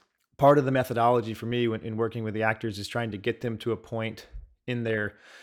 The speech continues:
abilities and skill set where they can adjust and adapt like a stunt performer.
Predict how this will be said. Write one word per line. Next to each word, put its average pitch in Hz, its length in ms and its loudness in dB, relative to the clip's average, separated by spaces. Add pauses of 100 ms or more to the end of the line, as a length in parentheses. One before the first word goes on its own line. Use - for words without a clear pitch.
(120)
abilities 120 580 2
and 101 100 -8
skill 123 260 0
set 113 260 0
where 110 140 -2
they 110 160 0
can 120 560 -6
adjust 110 640 -4
and 110 100 -6
adapt 104 480 -4 (1000)
like 123 260 4
a 110 40 -2
stunt 107 240 -4
performer. 95 460 -6